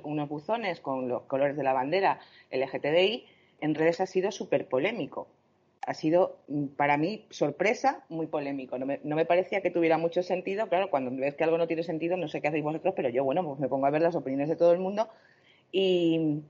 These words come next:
y claro, a mí lo que me chocaba es que algo que para mí estaba normal, normalizado o entendía normalizado, como tú has dicho, que en, que en, en la época en la que estamos en la Semana del Orgullo o, o que estábamos en estas celebraciones, es normal este tipo de,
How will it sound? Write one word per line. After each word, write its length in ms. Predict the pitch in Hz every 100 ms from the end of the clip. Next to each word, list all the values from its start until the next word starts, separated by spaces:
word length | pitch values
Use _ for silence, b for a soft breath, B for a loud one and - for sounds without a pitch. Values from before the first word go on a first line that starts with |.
| _ -
y 80 | 180
claro, 260 | 190 214 -
a 80 | 165
mí 100 | 175
lo 140 | 190
que 80 | 208
me 100 | 214
chocaba 380 | 226 214 214 226
es 80 | -
que 280 | 196 170 -
algo 240 | 175 214
que 100 | 202
para 200 | 165 151
mí 120 | 170
estaba 300 | 202 - 190
normal, 380 | 175 143 139 131
normalizado 720 | 143 147 143 135 127 202 220 160
o 80 |
entendía 360 | 139 135 135 151
normalizado, 640 | 175 180 170 180 208 220
como 220 | 139 127
tú 100 | 127
has 140 | 156 170
dicho, 340 | 202 - 139
que 140 | 131 131
en, 180 | 127 -
que 180 | - 120
en, 240 | 120 120 b b b b
en 200 | 131 131
la 160 | 131 143
época 320 | - 143 147
en 80 | 135
la 100 | 123
que 60 | 127
estamos 280 | 123 131
en 40 | 135
la 60 |
Semana 340 | 131 135 131 131
del 80 | 127
Orgullo 400 | 127 233 208 147 -
o, 80 | 123
o 280 | - 127 -
que 240 | 123 120 -
estábamos 540 | 147 131 143 156 170
en 80 | 156
estas 220 | 160 160
celebraciones, 640 | 175 165 165 190 190 240 b b b
es 120 | 170
normal 300 | 180 190 175
este 180 | - 143
tipo 300 | 156 147 139
de, 340 | 139 139 131